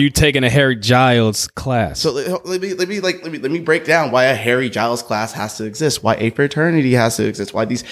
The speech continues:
Speaker 2: experiences and these type of, you know, like, like, fun, like, re-, like, like, learning enhancements can, like, have to happen on, like, on a
Speaker 1: Mm.
Speaker 2: college campus, right? Because you are paying thirty, forty thousand dollars, man. This is, it's, these are la la land. These are not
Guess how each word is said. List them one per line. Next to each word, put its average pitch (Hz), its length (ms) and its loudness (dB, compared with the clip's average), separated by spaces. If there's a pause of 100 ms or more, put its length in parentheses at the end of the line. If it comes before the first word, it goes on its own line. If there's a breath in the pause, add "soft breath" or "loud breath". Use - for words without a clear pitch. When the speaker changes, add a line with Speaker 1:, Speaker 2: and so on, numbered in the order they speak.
(120)
Speaker 2:
experiences 117 1000 0
and 101 120 -6
these 104 180 -12 (300 loud breath)
type 120 260 -2
of, 113 160 -2
you 143 80 -2
know, 113 220 -2
like, 101 280 -10
like, 95 220 -14
fun, 131 500 2 (280 loud breath)
like, 101 140 -2
re-, 113 140 -4
like, 104 280 -2
like, 98 280 -12
learning 131 680 2 (340)
enhancements 120 600 2
can, - 180 0
like, 107 220 -2
have 117 280 -4
to 110 100 0
happen 117 380 0
on, 101 140 -2
like, 110 220 0
on 110 120 4
a 104 60 2
Speaker 1:
Mm. 95 40 -2
Speaker 2:
college 101 280 -4
campus, 135 420 -4
right? 110 340 -4 (380 loud breath)
Because 170 320 0
you 190 140 -2
are 190 240 2
paying 196 320 0
thirty, 170 280 0
forty 156 300 -2
thousand 139 440 2
dollars, 120 420 2
man. 156 320 2
This 180 160 0
is, 165 160 -6 (200 loud breath)
it's, 175 220 -2 (220 loud breath)
these 170 180 -2
are 170 160 4
la 120 400 0
la 147 240 4
land. 123 440 2
These 147 200 0
are 156 120 2
not 139 420 -2